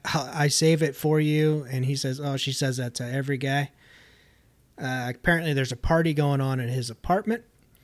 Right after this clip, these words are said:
Uh, this is where we see Demi Moore's character, Diane. She's got two dogs.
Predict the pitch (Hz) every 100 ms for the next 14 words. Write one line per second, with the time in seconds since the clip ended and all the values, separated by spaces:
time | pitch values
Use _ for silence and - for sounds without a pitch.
0 | _ _ _ - 120 120 117 120 131 135
1 | 139 - 135 127 120 120 - 131 127 120
2 | 123 131 127 131 127 135 143 139 - 143
3 | 135 139 - 123 127 123 131 160 240 -
4 | - - 139 135 123 - 156 131 120 139
5 | 160 220 240 -